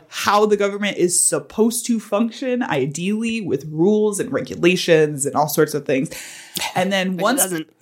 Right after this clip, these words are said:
Speaker 2: <laughs>
Speaker 1: you have our friend over here, politics, that sort of enters the equation, it really, really, like,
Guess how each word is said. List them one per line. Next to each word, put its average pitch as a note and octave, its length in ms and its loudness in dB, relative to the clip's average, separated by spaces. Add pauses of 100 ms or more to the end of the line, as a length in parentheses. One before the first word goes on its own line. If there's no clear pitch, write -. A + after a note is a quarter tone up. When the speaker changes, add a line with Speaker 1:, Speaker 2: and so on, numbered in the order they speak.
(120)
Speaker 2:
<laughs> - 0 - (200)
Speaker 1:
you A#3+ 60 4
have A3 400 2
our F#3+ 340 2
friend G#3+ 380 0
over G3 200 2
here, F#3+ 280 2
politics, F3 760 0
that D#3 200 -2
sort E3 180 2
of C#3+ 80 -2
enters D#3 380 -2
the D#3 160 0
equation, C3 720 0 (100)
it D3+ 180 2
really, F3 600 2
really, D#3 300 0
like, B2+ 380 -4